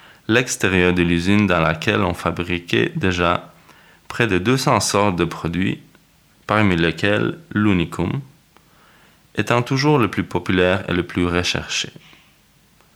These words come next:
Le morceau de charpente situé devant les photos et marqué par le numéro trois faisait partie du bâtiment initialement construit et a été repris par notre musée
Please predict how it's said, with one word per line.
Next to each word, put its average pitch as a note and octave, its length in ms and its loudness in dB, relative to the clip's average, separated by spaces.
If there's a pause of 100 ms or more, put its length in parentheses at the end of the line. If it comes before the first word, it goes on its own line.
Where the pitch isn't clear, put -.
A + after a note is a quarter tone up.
(640)
Le F2+ 140 0
morceau F2 360 2
de A#2+ 100 2
charpente G2+ 880 0
situé - 440 -4
devant E2 280 2
les E2 100 2
photos F2 500 -4 (160)
et F#2+ 80 -2
marqué F2+ 440 -2
par E2+ 160 -4
le E2+ 100 -2
numéro E2+ 380 -2
trois G2 500 -4 (680)
faisait C#3+ 320 0
partie G#2+ 340 -4
du G2+ 120 0
bâtiment F2+ 560 0 (120)
initialement F2 640 2
construit F#2+ 680 -4 (680)
et G#2+ 40 2
a G2+ 60 4
été A#2 280 2
repris A#2 400 0
par F#2+ 220 0
notre F#2 300 0
musée F#2 400 0